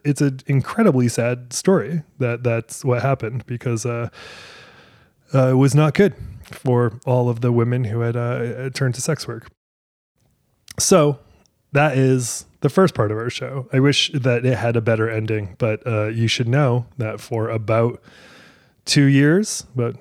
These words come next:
mm, just under two years, Nashville had a, not just a legalized prostitution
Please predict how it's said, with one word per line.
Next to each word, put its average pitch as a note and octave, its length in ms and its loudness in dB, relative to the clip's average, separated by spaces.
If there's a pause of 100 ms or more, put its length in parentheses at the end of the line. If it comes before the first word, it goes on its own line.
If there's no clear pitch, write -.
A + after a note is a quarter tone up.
mm, D3 400 -4
just C#3 280 -2
under C3+ 260 2
two - 140 -2
years, B2+ 420 2
Nashville A#2+ 800 0
had A2 400 0
a, A2 560 -2
not G#3 160 4
just E3+ 160 2
a C3 100 2
legalized B2 840 4 (280)
prostitution A2+ 880 0